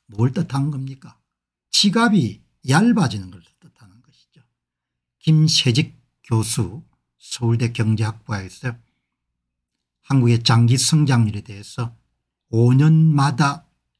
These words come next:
일 퍼센트 하락 법칙을 그렇게 찾아낸 김세직 교수가 윤석열 정부가 등장할 때 윤석열 정부 하에서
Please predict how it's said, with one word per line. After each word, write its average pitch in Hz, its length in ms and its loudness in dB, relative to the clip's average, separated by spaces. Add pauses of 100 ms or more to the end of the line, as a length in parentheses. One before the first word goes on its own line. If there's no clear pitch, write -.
일 170 320 2
퍼센트 156 580 0
하락 123 380 -4
법칙을 117 480 -8
그렇게 107 560 -20 (320)
찾아낸 107 440 -4
김세직 131 720 -2
교수가 - 580 -10 (460)
윤석열 190 600 4
정부가 131 460 -2
등장할 131 580 0
때 95 440 -10 (560)
윤석열 180 600 4
정부 143 440 -4
하에서 131 680 -4